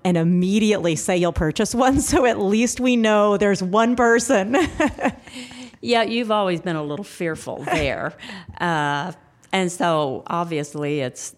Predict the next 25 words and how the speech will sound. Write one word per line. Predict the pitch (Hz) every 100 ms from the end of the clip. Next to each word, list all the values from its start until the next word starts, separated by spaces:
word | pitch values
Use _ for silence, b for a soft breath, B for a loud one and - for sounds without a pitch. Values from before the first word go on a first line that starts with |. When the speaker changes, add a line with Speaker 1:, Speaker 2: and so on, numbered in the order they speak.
| -
Speaker 2:
it | 165 -
ran | 143 160 165 131 117 139 147 160 -
just | 151 147 - - -
with | 147
that | - 131 -
first | 151 135 -
post. | - 165 117 - - 165
But | 135 - B B B
I | - 196
think | 226 202
it's | 170 -
been | 160
amazing | 156 156 151 156 165 165 165 -
what | 160 151
you | 160
guys | 156 147 147
have | 135 -
done | 147 165
for | - 214
her, | 208 208 202 214 - B B B
uh, | 165 156 143 151 156 -
how | 185 175
she | - - 180
has | 165 135
blossomed. | 135 139 151 180 226 - 240 247 247